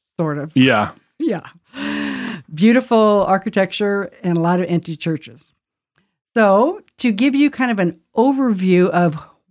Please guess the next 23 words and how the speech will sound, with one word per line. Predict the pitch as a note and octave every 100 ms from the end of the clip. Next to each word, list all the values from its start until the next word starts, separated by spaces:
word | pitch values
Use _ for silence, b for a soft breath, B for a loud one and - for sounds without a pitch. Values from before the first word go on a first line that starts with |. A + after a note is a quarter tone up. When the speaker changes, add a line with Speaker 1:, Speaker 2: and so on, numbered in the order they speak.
| _
Speaker 1:
where | E3 G3 A#3
we | B3
are | A#3 A#3
today, | C#4+ G#3 E3+ E3+ A#3 A#3+ _ _ _ _ _ _ _ _ _
now | F3 F#3+ A#3 C#4 C4+
we | G3 B3
support | - C#4 A#3 G#3 - -
six | - - C#4 D4+ -
direct | F3 D#3+ F3 F#3 A3+ -
e-, | F3+ F#3 -
evangelism | E3+ G3 G#3+ G#3 G#3 G#3 A3+
and | F3 E3+
church | A#3 A3+ -
planning | G#3 F3+ F3+ F3 F3 F3+
global | D#3+ F3 G3+
missionaries. | A3+ F3 E3 D3 D3+ G3+
So | - -
these | E3+ F#3+ G3+
are |
people | G#3+ G#3+ F3+
that | E3+
are | D#3+
directly | C#3+ E3+ D#3+ F#3+ - E3